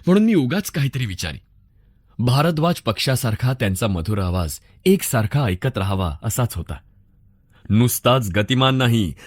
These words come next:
तर बुद्धिमानही. कर्णा, कधीतरी घोड्यावरून घनदाट अरण्यात गेलास आणि बाहेर येण्यासाठी मार्ग सापडेनासा झाला, तर हातातील वेग खुशाल सोडून दे. हा बुद्धिमान प्राणी तुला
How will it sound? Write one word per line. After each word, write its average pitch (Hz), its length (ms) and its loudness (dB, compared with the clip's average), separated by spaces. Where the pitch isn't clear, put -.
तर 156 80 4
बुद्धिमानही. 117 840 0
कर्णा, 95 420 -2
कधीतरी 196 460 4
घोड्यावरून 151 680 0
घनदाट 123 440 -2
अरण्यात 123 380 0
गेलास 101 580 -2
आणि 196 160 4
बाहेर 107 480 -2
येण्यासाठी 151 640 0
मार्ग 120 420 -2
सापडेनासा 151 760 -2
झाला, 98 300 -8
तर 117 100 -4
हातातील 117 720 -8
वेग 98 240 -8
खुशाल 143 480 -10
सोडून 151 360 -8
दे. 113 140 -8
हा 113 200 -8
बुद्धिमान 117 640 -10
प्राणी 110 460 -10
तुला 151 460 -10